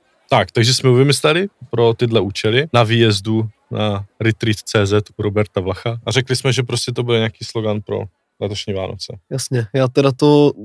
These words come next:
Speaker 2: to neojebeš chápu, chápu ještě trošku šiřej. Chápu to ještě tak, že jako ten originál neošidíš, protože je to něco, co je dobré, jako nechceš to prostě dělat špatně, nechceš tu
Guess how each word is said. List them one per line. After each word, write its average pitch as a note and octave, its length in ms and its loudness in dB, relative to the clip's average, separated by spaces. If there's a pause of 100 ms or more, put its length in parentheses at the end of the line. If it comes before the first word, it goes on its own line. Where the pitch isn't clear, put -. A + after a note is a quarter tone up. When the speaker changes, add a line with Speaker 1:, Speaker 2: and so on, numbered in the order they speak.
Speaker 2:
to C#3+ 180 4
neojebeš C#3+ 680 2
chápu, C3+ 420 0 (140)
chápu C3+ 260 -2
ještě C3+ 260 -2
trošku C#3+ 480 2 (100)
šiřej. A#2+ 560 0
Chápu B2 260 -2
to B2 100 -2
ještě - 240 -2
tak, B2 240 0
že A#2+ 220 4 (200)
jako A#2+ 260 -2
ten B2 360 4
originál B2 680 4
neošidíš, A#2+ 680 0 (440)
protože A#2 240 -4
je A2+ 60 2
to B2 100 -2
něco, A#2 280 -2
co A#2+ 60 0
je A2+ 40 0
dobré, A2 400 2 (100)
jako A2 360 -6 (120)
nechceš A#2 460 -6
to B2+ 100 -8 (260)
prostě A2+ 360 -4
dělat A#2 300 0
špatně, A#2 360 -4
nechceš A#2+ 340 -6
tu A#2 140 -6